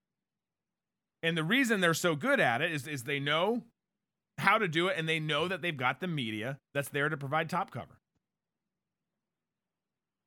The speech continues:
If we had an honest, I say this all, uh, probably a lot, but if we had an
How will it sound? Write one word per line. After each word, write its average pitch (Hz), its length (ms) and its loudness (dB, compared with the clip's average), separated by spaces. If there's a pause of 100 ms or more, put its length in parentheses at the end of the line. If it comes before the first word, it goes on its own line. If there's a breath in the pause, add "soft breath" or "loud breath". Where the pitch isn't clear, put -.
(360)
If 147 160 -6
we 254 180 0
had 226 160 6
an 190 120 -2
honest, 180 360 -2
I 151 100 -4
say 190 180 -4
this 165 160 -4
all, 147 160 -2
uh, 131 120 -6 (140)
probably 139 280 -6
a 113 60 -6
lot, 92 280 -8
but 123 160 -10 (640)
if 139 160 -8
we 226 120 -4
had 254 120 0
an 185 140 -2